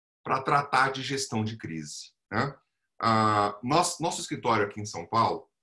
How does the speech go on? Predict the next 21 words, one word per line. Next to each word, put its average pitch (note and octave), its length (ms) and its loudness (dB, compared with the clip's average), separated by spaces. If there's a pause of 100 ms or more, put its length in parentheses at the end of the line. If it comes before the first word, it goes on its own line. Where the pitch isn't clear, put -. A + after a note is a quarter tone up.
(460)
atua D3+ 460 0
na B2+ 100 0
área G#2+ 300 2
de G2+ 100 -8
direito G2+ 300 -8
do G2 120 -12
consumidor F#2 720 -4 (1300)
para D3+ 480 4 (380)
fornecedores A#2+ 800 0
e G#3 100 -8
também D4 440 -6
algumas F#3 440 -4
ações C#3+ 360 -2
para C#3+ 220 -2
consumidores. A#2+ 600 -4
É D3 40 -2
evidente D#3+ 360 -4
que - 60 -6
a C#3 60 0
gente D3 260 -4
não B2+ 300 -6